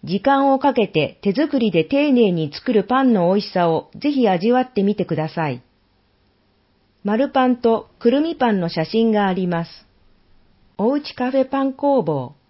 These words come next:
本庁三の二の二十六、一階。営業時間十一時から十八時。定休日、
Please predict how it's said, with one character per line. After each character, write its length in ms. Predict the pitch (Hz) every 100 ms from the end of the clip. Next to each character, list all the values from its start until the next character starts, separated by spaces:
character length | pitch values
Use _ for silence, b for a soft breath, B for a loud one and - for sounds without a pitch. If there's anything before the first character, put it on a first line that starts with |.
| _ _ _ _ _
本 280 | - 285 240
庁 380 | - 151 131 - _ _ -
三 260 | 240 269 269
の 140 | 262
二 180 | 254 254
の 240 | 175 135 -
二 180 | 247 208
十 220 | 202 160
六、 500 | 143 143 165 165 - _
一 180 | - 180 _ -
階。 320 | 190 185 - _ _ _ _ _ _ -
営 240 | 254 294
業 220 | 262 277
時 140 | 262 269
間 360 | 208 143 131 - -
十 260 | 165 277 294
一 200 | 294 254
時 120 | 240
か 140 | 185
ら 120 | 151
十 220 | 131 202 240
八 160 | 220 208 185
時。 220 | 139 - _ _ _ _ _ _
定 240 | - 285 285
休 240 | 277 254
日、 260 | 151 143